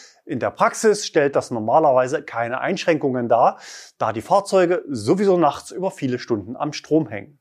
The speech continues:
Doch welche Erkenntnisse brachte nun der Praxistest? Von Anfang bis zum Ende des Tests veränderte sich das Ladeverhalten der Nutzer deutlich. Anfangs wurden die Fahrzeuge sehr häufig geladen, wohl aus Angst vor zu geringer Restreichweite.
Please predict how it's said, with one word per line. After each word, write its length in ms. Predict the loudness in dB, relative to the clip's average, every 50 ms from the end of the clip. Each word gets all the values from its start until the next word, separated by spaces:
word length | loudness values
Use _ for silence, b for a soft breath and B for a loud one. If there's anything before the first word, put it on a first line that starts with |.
| _ _ _ -2
Doch 180 | -2 0 4 4
welche 240 | 4 4 4 4
Erkenntnisse 540 | 2 2 2 0 -2 0 0 -2 -2 -2 -2
brachte 520 | -2 -4 -4 -2 -2 -2 -2 0 0 0 2
nun 220 | 2 2 0 2
der 100 | 0 0
Praxistest? 880 | 0 0 -2 -2 0 -2 -4 -4 -2 -2 -2 -2 -4 -8 -14 -16 _ b b b b b b b b b b
Von 160 | -2 0 0
Anfang 440 | 2 2 2 2 2 2 0 0 0
bis 160 | -2 -2 -2
zum 160 | 0 -2 0 0
Ende 220 | 2 2 2 2
des 180 | 2 2 0 0
Tests 320 | 0 0 0 0 -4 -6
veränderte 500 | -2 0 0 2 2 0 2 2 2 2
sich 160 | 2 2 -2
das 160 | -2 -2 -2
Ladeverhalten 680 | 0 2 2 2 2 0 -2 -6 -4 -4 -4 -4 -2 -2
der 100 | 0 0
Nutzer 320 | 0 -2 -4 -2 0 0
deutlich. 640 | 2 2 2 0 2 0 0 0 0 -2 -6 -18 B B B B B B B B
Anfangs 500 | -10 -8 -8 -2 0 0 0 0 0 -4
wurden 200 | -4 -2 -2 -2
die 80 | -4 -2
Fahrzeuge 500 | 0 0 -2 0 0 0 0 2 2 0
sehr 240 | 0 -2 -2 0
häufig 320 | 0 0 0 0 -4 -6 -2
geladen, 480 | 0 2 4 4 4 2 0 -2 -6 B B B B B B B B
wohl 300 | B -4 0 2 4 4
aus 180 | 4 4 2 0
Angst 320 | -2 -2 -2 -4 -4 -2
vor 140 | 0 0 0
zu 160 | 0 -2 -2
geringer 420 | 0 0 0 0 0 0 -2 -2 -4 -4
Restreichweite. 920 | -2 0 0 0 -2 -2 -4 -4 -4 -2 -4 -4 -4 -6 -8 -12 -20 -20